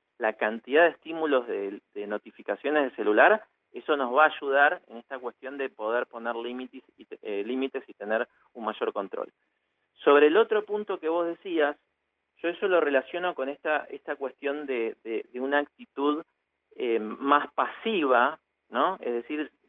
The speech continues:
como decía al principio, si yo estoy permanentemente mirando un monitor, una pantalla, o, o todo el día mirando películas, o todo el día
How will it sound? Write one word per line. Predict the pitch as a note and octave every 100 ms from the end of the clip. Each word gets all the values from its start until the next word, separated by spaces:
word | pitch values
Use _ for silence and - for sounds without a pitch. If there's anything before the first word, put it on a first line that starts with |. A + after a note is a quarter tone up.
| _
como | _ A2+ A2+
decía | A2+ -
al | D3
principio, | C3 C3 D#3 A#2+ -
si | _ -
yo | C3+
estoy | - D3+
permanentemente | - B2 A#2 C3+ D#3 D#3 D3+ B2 G2+ - - - _ _ _ _ A#2+
mirando | B2+ C#3+ F3 D#3 B2 G2+ F2+ F#2+ _
un | C3 D3
monitor, | C#3+ C#3 - D3 A#2+
una | B2 B2
pantalla, | B2+ B2 - D#3 - - G2 F#2
o, | A#2 B2+
o | B2
todo | D#3
el | D#3+
día | F3 E3
mirando | C#3+ D3+ D3
películas, | C3 D3 E3+ A#2 G#2 G2+ _
o | A#2
todo | - D3+
el |
día | D3+